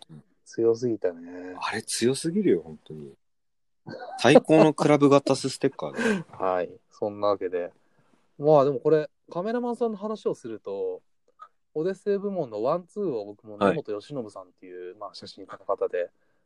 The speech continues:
Speaker 1: まあ、九十年代から
Speaker 2: はい。
Speaker 1: 活躍する超ベテランですけども、あ、なんかこの人の写真好きなのかなってちょっと思っちゃい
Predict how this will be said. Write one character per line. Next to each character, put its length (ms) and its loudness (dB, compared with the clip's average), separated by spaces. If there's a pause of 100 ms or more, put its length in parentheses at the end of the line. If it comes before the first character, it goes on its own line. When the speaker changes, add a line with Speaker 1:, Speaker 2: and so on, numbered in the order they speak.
(120)
Speaker 1:
ま 80 -2
あ、 20 -14
九 160 4
十 140 4
年 160 2
代 120 2
か 120 -8
ら 320 -10
Speaker 2:
は 160 0
い。 60 -18 (280)
Speaker 1:
活 180 -8
躍 140 -8
す 100 -10
る 80 -14
超 160 0
ベ 120 -2
テ 100 -2
ラ 80 -4
ン 80 -10
で 80 -4
す 80 -20
け 80 -10
ど 100 -12
も、 320 -14 (1120)
あ、 160 -6
な 80 -2
ん 80 -2
か 100 -14
こ 100 -2
の 80 0
人 200 -2
の 60 -8
写 100 -10
真 200 -14
好 20 -16
き 180 -10
な 80 2
の 100 -4
か 120 -6
な 180 0
っ 60 -4
て 80 -20
ち 40 -20
ょ 40 -20
っ 20 -20
と 100 -10
思 140 -14
っ 40 -18
ち 120 -18
ゃ 40 -14
い 40 -20